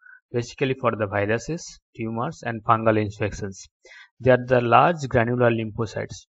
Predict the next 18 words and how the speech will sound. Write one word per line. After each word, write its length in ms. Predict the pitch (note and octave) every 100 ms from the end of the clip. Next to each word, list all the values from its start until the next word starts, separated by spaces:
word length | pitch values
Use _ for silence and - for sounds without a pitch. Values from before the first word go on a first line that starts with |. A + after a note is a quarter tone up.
| -
Very 160 | B2
important, 560 | C#3 C3+ C3+ C3+ D#3+ D3
they 100 | A2+
are 160 | A2+ A2+ _ _ _ -
large 420 | A2 A2 A#2+ C3+ B2 A2
granular 420 | G#2+ A2 A#2 A2+
lymphocytes. 640 | A2 G#2+ G#2 A2 - G#2
So 200 | - A#2
they 160 | A2+ A#2+
are, 120 | A2+ - _ _ _ _ -
uh, 260 | A2+ G#2 G#2 G2+ A2+ -
uh, 320 | A#2+ A2+ A2+
they 120 | A2 A#2
belongs 380 | B2 C3 C#3+
to 80 | -
the 80 | B2
lymphocyte 520 | A#2+ A#2+ C#3+ C3+ D3
family, 460 | - C#3 C#3 C#3+